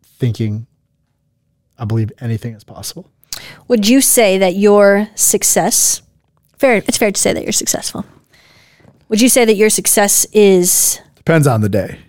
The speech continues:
Speaker 2: <laughs> Yeah, yeah. Completely related or not to you being a creative mind?
Speaker 1: Creative, and yes,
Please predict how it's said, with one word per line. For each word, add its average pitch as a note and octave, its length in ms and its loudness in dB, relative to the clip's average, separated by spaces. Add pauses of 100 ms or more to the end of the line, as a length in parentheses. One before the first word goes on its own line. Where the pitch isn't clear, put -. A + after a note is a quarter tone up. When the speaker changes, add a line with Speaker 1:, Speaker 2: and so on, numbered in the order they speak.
(140)
Speaker 2:
<laughs> - 80 -16
Yeah, C4+ 500 2 (460)
yeah. - 140 -10 (800)
Completely A3 800 2 (960)
related F#3 600 2 (260)
or F#3 140 0
not E3+ 240 0 (160)
to G3 100 -6
you F#3 560 -2 (320)
being F#3+ 220 -4
a F3+ 140 -6 (340)
creative F#3 760 -6
mind? F#3 460 -8 (3250)
Speaker 1:
Creative, C3 600 0 (1080)
and A#2+ 180 -2
yes, B2 540 -4